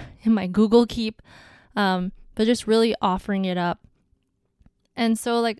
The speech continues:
I really wanna encourage you folks to continue to nurture your faith, whether it's spending a holy hour in a church, even if it's not your parish, it's okay. Um,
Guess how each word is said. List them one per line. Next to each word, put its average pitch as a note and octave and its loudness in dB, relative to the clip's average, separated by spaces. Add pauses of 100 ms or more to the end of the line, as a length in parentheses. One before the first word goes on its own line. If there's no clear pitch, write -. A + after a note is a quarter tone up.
(120)
I A3 -6
really B3 0
wanna C#4 -2
encourage A3 -4
you A3+ -4
folks - -2
to F#3+ -4 (840)
continue C4+ -2
to A#3 0
nurture G3+ -2
your F3 -4
faith, F3 -8
whether F#3+ 0
it's - -8
spending G3 -4
a E3+ -2
holy G#3+ -2
hour G3+ -4 (160)
in G3 -6
a F3+ -4
church, - -10
even A3+ -2
if A3+ -2
it's A3 -4
not A3 0
your A3+ -4
parish, B3+ -8
it's A#3+ -10
okay. B3+ -4 (720)
Um, F#3+ -6